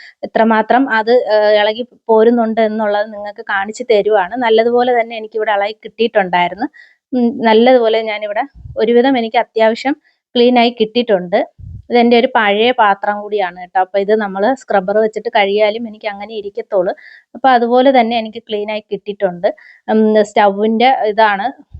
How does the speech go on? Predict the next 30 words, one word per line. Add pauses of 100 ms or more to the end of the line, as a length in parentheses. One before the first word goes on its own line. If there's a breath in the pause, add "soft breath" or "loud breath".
സ്റ്റൗവിൽ
വെക്കുന്നതാണ്
നമുക്ക്
നല്ലതുപോലെ,
അതും (280)
പാല്
കവർ
വെച്ചിട്ട്
തന്നെയാണ്
ഞാൻ
തേച്ച്
കഴുകി
എടുത്തത്. (520)
ഉം,
അതും
എനിക്ക്
അത്യാവശ്യം
നല്ലതുപോലെ
ക്ലീൻ
ആയി
കിട്ടിയിട്ടുണ്ടായിരുന്നു.
അപ്പൊ
ഞാൻ
ഈ
പാല്
കവർ
വെച്ചിട്ട് (100)
തന്നെ, (920)
ആ,
പാത്രമെല്ലാം